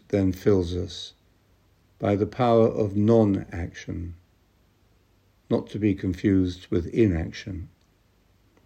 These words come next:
And this is the greatest gamble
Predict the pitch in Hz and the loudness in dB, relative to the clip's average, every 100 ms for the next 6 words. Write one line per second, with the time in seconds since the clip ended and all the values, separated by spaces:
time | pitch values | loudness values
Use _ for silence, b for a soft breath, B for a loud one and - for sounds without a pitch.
0 | _ _ _ _ _ _ _ _ _ _ | _ _ _ _ _ _ _ _ _ _
1 | _ - 92 139 143 - - 113 95 110 | _ -6 4 4 4 -4 -2 -2 -2 4
2 | 113 113 113 104 - 104 95 90 95 | 6 6 4 -4 -2 0 2 0 -2